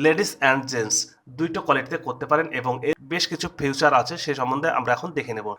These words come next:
প্রথমে আমরা এই অপশনটিতে দেখে নেব এই অপশনটিতে কি আছে। এখানে যাব এবং এখানে বেশ কিছু বডি ল্যাঙ্গুয়েজ আছে, সেই বডি ল্যাঙ্গুয়েজ সম্বন্ধে আমরা জেনে নেব। প্রথমে ডান দিকে দেখুন, প্রথমে যে অপশনটি আছে জেন্ডার, আমরা জেন্ডারে যদি ক্লিক করি এখানে male and female দুটো দেখাবে।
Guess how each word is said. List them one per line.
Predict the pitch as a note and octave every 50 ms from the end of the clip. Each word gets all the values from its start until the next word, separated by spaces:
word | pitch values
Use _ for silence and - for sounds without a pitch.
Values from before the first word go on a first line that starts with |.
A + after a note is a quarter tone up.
| _ - -
প্রথমে | F3 F#3+ F3+ G#3 A3 G3 F3+
আমরা | E3+ F3+ F#3 F3
এই | E3 E3 E3
অপশনটিতে | E3 E3 E3+ F3 E3 F3 E3+ E3+ D3+ C#3
দেখে | B2+ C3 C3+
নেব | C3+ C#3+ F3 - D3+
এই | D3 C#3+ D3+
অপশনটিতে | D3 - D3 C#3+ C#3+ E3 E3 -
কি | - B2+ A#2
আছে। | A2 - A2+ G#2+ - _ _ _ _ _ _ D3+
এখানে | D#3 - F#3+ F#3+ G3 E3 D#3+
যাব | D3+ D3+ E3+ F#3 E3 D#3
এবং | D3 D3+ D#3+ D3+ D3+
এখানে | D3 D3 D#3 D#3+ D#3 D3 E3+
বেশ | F3 - -
কিছু | F3 D#3 - D#3+ C#3+ C3
বডি | C3+ C3+ C#3 D3+ D3+ D3
ল্যাঙ্গুয়েজ | C3+ C3 C3 C#3 D3+ D3+ D3 C#3+
আছে, | - E3+ - -
সেই | C#3+ C3 B2
বডি | B2 B2 B2+ C3 C#3
ল্যাঙ্গুয়েজ | C#3 C#3 C#3+ D3+ D3 D3 D3+
সম্বন্ধে | C#3+ C#3+ D3 D#3 F3 F3
আমরা | D#3+ D#3+ C3
জেনে | B2 A2+ A2 G#2+
নেব। | G#2+ G#2 G#2 - _ _ - - - _ _ _
প্রথমে | D#3 F3 E3+ G3 G3+ G3 D#3
ডান | - E3 E3+ F3
দিকে | - E3 F#3 F3+
দেখুন, | F3+ - F#3 - -
প্রথমে | D3+ D3 - D#3+ E3 D#3
যে | D#3+ D#3 D3
অপশনটি | D3 - D#3 D3 D3 E3+ D#3
আছে | - - D#3 C#3+
জেন্ডার, | B2+ A#2 A2+ A2+ G#2+ - - _ - - - _ - C3
আমরা | C#3 D3 C#3+ C#3
জেন্ডারে | D#3 D3+ D#3 D#3 E3+ E3+ E3
যদি | F3 E3+ E3 -
ক্লিক | D#3+ D#3 D#3 D#3+ E3+
করি | E3 E3+ E3 D#3
এখানে | - C#3+ C3+ C3 C3 C3+
male | D3 D#3+ E3 - A#2+ C3
and | C#3 D3 - -
female | B2 A#2 B2+ D3 E3 - - - - _ _ _
দুটো | C3+ C3 D3+ D#3 D3
দেখাবে। | B2 A2+ A2 G#2+ G#2